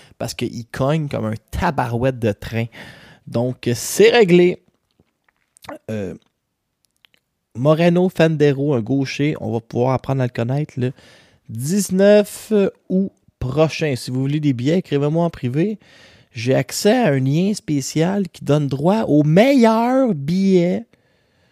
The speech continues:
en premier, c'est moi qui les ai. Fait que juste à me le demander. C'était ta chronique locale.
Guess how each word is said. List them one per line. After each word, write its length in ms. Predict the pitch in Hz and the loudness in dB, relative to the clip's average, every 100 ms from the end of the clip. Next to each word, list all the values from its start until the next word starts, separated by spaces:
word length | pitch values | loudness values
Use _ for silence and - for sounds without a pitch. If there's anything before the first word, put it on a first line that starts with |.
| _ _ _ _ - | _ _ _ _ -6
en 80 | 131 | -4
premier, 480 | - 147 151 156 - | 0 0 0 -4 -10
c'est 140 | - | -16
moi 100 | 123 | -14
qui 100 | 127 | -10
les 160 | 110 101 | -10 -10
ai. 60 | - _ | -14 _
Fait 180 | _ 101 | _ -20
que 220 | - 87 | -16 -12
juste 180 | 113 135 | -12 -10
à 60 | 120 | -8
me 100 | 104 | -6
le 120 | 104 | -8
demander. 480 | 104 98 98 117 - _ _ _ _ _ _ | -8 -12 -12 -16 -18 _ _ _ _ _ _
C'était 640 | - 151 147 - 143 180 190 _ _ _ _ _ _ _ | -12 -8 -8 -6 -6 -6 -14 _ _ _ _ _ _ _
ta 120 | 95 | -16
chronique 580 | 95 - 135 120 123 _ _ _ _ _ _ _ _ _ _ - | -16 -12 -10 -8 -10 _ _ _ _ _ _ _ _ _ _ -16
locale. 960 | 104 120 117 - 123 - 101 - - | -10 -10 -10 -10 -12 -14 -20 -20 -20